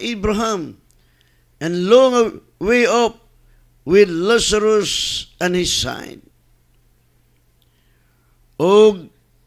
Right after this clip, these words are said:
dito sa Hades, sa nag-antos siya sa mga kasakit, kihat niya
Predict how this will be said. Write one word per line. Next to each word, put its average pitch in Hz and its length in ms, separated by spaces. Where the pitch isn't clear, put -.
dito 208 560
sa 190 240
Hades, 170 880
sa 180 160
nag-antos 214 800
siya 214 320
sa 202 320
mga 202 160
kasakit, 190 800
kihat 202 560
niya 208 240